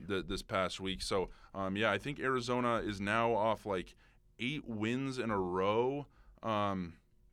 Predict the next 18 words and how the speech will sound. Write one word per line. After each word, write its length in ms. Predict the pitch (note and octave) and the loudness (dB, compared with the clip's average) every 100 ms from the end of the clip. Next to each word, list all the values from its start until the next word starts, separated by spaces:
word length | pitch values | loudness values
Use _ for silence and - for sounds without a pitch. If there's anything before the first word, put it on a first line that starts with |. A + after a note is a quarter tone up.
| _ _ - - | _ _ -16 -10
or, 360 | - G#2 G#2+ G2+ | 0 2 2 2
or 40 | |
something 320 | A2+ C3+ B2+ A#2 | 0 0 0 2
like 220 | A2+ G#2+ | 0 2
that 240 | A2 A2+ | 4 6
after 300 | G#2 G#2+ A2 | 6 2 0
losing 680 | G2 G2 A2+ G#2+ A2 G2 F#2 B1+ | -4 -2 -2 0 0 -2 -4 -6
once 480 | G#2+ A2 G#2+ G#2+ | -2 0 0 -2
to 160 | - G#2 | -6 -6
the, 480 | G2 F#2 F2+ E2+ D#2+ | -4 0 0 0 -2
um, 280 | F2+ E2+ D#2+ - - _ - | -2 -4 -10 -18 -20 _ -4
or 280 | F#2+ E2+ C#2+ - | -2 -2 -4 -8
losing 400 | A2 B2 A2+ A2+ | -4 -2 0 0
to 140 | G#2 G#2+ | -2 -6
the, 360 | F#2+ F#2 F2 - | -6 -4 -4 -4
uh, 180 | F2 E2 | -4 -4
Florida 360 | - G#2+ G2 | -4 -2 0
State, 440 | F#2 - G2 F2+ | -2 -4 -4 -6